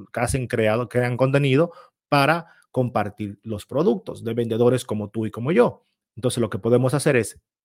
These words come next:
tocar puertas, llamar a esos creadores de contenido y decirle, "Oye, tengo este producto que quiero vender, quiero mandar tráfico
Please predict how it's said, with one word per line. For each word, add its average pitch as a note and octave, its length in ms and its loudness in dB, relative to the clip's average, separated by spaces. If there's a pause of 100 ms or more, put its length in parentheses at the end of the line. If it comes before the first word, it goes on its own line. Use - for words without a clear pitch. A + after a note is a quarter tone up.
(380)
tocar - 340 -8
puertas, D#3+ 560 6
llamar G#2 400 -4
a G#2 140 -2
esos G#2+ 180 -8
creadores A#2 380 -2
de C3 80 -4
contenido E3+ 460 4
y D3+ 40 4
decirle, C#3 240 0
"Oye, D#3+ 320 2 (320)
tengo G3 240 6
este F3+ 180 4
producto E3+ 540 2
que - 140 -12
quiero C3+ 300 0
vender, B2+ 580 -2
quiero G#2 240 -6
mandar G#2 380 -6
tráfico B2+ 540 -2